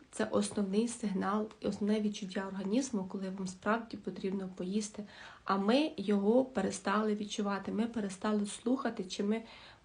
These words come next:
взагалі хочемо їсти, чи ми наїлися. Елементарні штуки, але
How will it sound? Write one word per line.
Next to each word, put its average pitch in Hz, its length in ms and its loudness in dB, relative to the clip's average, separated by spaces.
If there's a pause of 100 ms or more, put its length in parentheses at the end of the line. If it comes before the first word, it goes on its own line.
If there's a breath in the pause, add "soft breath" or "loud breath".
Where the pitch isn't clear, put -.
(140)
взагалі 214 320 2
хочемо 214 420 2
їсти, 208 300 0
чи 202 160 -2
ми 196 120 0
наїлися. 185 560 -2 (440 loud breath)
Елементарні 233 680 6
штуки, 277 480 0
але 190 300 0